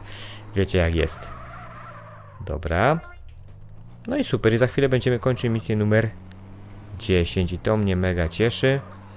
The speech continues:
Czyli tylko dwa ostatnie poziomy.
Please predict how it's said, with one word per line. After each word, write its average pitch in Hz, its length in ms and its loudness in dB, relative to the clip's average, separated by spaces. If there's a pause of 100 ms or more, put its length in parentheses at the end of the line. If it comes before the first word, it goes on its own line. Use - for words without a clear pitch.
(500)
Czyli 117 280 0
tylko 110 380 0
dwa 90 500 2
ostatnie 92 800 0
poziomy. 87 1200 2